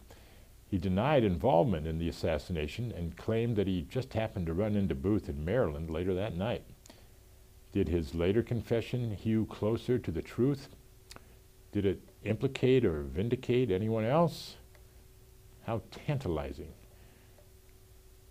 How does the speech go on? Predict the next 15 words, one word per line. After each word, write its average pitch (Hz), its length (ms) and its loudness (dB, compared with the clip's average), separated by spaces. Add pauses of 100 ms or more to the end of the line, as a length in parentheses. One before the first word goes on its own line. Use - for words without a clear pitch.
(120)
As 78 160 -2
Harold 127 440 6
and 95 140 2
the 98 100 4
others 104 340 4
edged 101 420 -2
closer 110 480 2
to - 140 -6
their 87 180 0
extinction, 82 680 -2 (640)
their 92 180 2
brutal 98 460 4
treatment 92 500 0 (100)
was 85 440 -4
ameliorated, 98 840 4